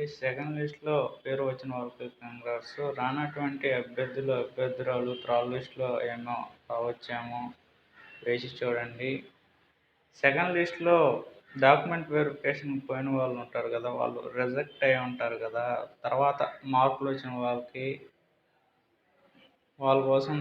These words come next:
థర్డ్ లిస్ట్ అనేది వస్తుంది. రెండు మూడు రోజుల్లో maybe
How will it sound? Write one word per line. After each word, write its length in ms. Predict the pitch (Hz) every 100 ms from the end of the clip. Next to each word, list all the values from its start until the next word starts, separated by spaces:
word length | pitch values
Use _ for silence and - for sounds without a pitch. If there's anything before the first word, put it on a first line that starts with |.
| 147
థర్డ్ 300 | 120 127 135
లిస్ట్ 240 | 135 -
అనేది 380 | 123 123 127 143 - - - - - - -
వస్తుంది. 520 | 127 127 135 127 131 139
రెండు 220 | 131 127
మూడు 240 | 123 123
రోజుల్లో 500 | 127 127 127 123 127 135 131
maybe 340 | 127 131 139